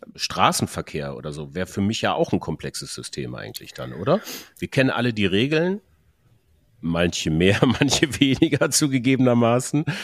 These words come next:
Naja, und irgendwie funktioniert das dann halt oder auch nicht.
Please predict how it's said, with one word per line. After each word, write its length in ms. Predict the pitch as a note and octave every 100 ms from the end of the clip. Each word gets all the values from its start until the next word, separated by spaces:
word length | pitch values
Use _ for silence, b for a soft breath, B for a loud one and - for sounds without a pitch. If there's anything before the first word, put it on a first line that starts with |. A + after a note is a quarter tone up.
| B B F2+ -
Naja, 140 | B2 A#2+
und 120 | B2+
irgendwie 220 | C#3 D3
funktioniert 500 | - D3+ D3+ G#3 -
das 140 | D2+
dann 220 | E2+ D2 C2+
halt 280 | B1+ - - G2+
oder 180 | F#2+
auch 120 | E2 E2+
nicht. 340 | D2 -